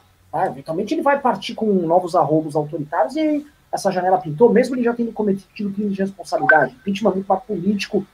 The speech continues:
do que jurídico. O ponto é o seguinte, tá? Talvez esteja na hora da gente olhar pra nossa própria democracia e ver que com a chegada de-, desse fluxo de informações nas redes sociais,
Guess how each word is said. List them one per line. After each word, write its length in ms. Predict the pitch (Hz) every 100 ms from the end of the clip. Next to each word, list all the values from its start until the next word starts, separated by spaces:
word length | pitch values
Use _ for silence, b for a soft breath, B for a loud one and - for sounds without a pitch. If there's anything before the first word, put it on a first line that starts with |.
| _ _
do 80 | 156
que 140 | 151
jurídico. 400 | 151 151 139 - - _ _
O 120 | 208 202
ponto 300 | 285 320 285
é 20 |
o 40 |
seguinte, 500 | - 190 165 143 -
tá? 220 | 156 160 - _
Talvez 280 | - 240 294
esteja 180 | 302 247
na 80 | 240
hora 80 | 240
da 100 | 233
gente 240 | 233 -
olhar 380 | 226 190 240 -
pra 140 | 208
nossa 240 | 190 - 170
própria 280 | 175 175
democracia 800 | 151 143 - 123 - - 233 202 - _ - _
e 80 | 214
ver 280 | 208 226 165
que 100 | -
com 180 | 220 262
a 40 |
chegada 420 | 262 277 262 302
de-, 160 | 294 214
desse 260 | 196 - -
fluxo 720 | - 247 262 254 - 156 151 _ _ 147
de 120 | 190
informações 680 | 151 208 196 185 - 208 208
nas 120 | 175
redes 200 | 196 -
sociais, 720 | 202 - 175 165 185 - -